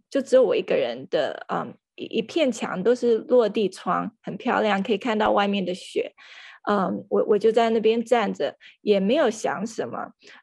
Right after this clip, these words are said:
呃，只是想要 <laughs> 散热。然后，但是不知道为什么，我就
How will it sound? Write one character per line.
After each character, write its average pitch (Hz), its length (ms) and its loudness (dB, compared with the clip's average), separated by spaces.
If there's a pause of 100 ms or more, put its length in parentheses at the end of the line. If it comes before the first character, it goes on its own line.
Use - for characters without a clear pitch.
呃， 180 300 -2
只 - 140 -6
是 220 320 0 (120)
想 175 240 -2
要 185 100 2
<laughs> - 0 -
散 254 380 4
热。 214 260 6 (400)
然 - 180 2
后， 285 240 4
但 294 220 0
是 302 100 -6
不 330 200 -4
知 311 240 -4
道 285 180 4
为 277 180 2
什 202 220 -6
么， 170 220 -6
我 202 180 2
就 - 380 2